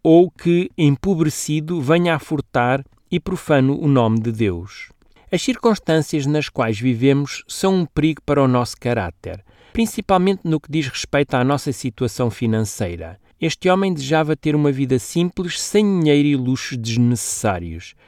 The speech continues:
A Bíblia fala muitas vezes do perigo das riquezas. Por um lado, foi o que vimos há pouco, a ideia de acharmos que somos provedores de nós próprios e daqueles que estão à nossa volta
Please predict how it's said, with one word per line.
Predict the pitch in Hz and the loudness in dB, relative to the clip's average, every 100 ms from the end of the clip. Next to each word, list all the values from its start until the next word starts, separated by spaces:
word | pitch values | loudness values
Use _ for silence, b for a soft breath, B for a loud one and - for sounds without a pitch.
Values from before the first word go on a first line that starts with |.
| b | b
A | 143 | 0
Bíblia | 160 196 190 202 | 0 -2 2 0
fala | 180 - 180 175 | 0 0 2 2
muitas | 190 226 185 147 | 0 -2 -2 -2
vezes | 139 160 143 | 2 2 0
do | 135 | -4
perigo | 131 139 139 123 | -4 0 -2 2
das | 127 113 | 0 0
riquezas. | 123 - 110 95 85 82 85 | -2 -6 -2 -2 -4 -10 -14
Por | - 147 | -4 0
um | 147 151 | 2 2
lado, | 175 208 208 220 b b | 2 0 -2 -10 b b
foi | - 180 185 | -4 0 2
o | 175 | 0
que | - | -4
vimos | 120 156 165 131 | -2 2 2 2
há | 139 | 0
pouco, | 139 - 202 - - | -2 0 0 -2 -4
a | 131 | -2
ideia | 127 131 143 135 | 0 2 2 2
de | 120 131 131 - | 4 4 2 0
acharmos | 127 - 147 143 135 | -4 -2 0 0 0
que | - - | -4 -8
somos | - 131 127 | 0 0 0
provedores | - 135 120 117 127 120 | -4 -2 -2 2 2 2
de | 107 | 0
nós | 117 117 - | 0 0 -4
próprios | - 139 156 - 180 - | 0 2 2 -2 -8 -6
e | - | -2
daqueles | 123 131 - 135 123 | 2 2 4 0 0
que | - | -8
estão | - 135 127 | -2 0 2
à | 123 | 2
nossa | 117 107 131 | 0 -2 -4
volta | 117 143 160 - 196 | 0 2 0 -2 -8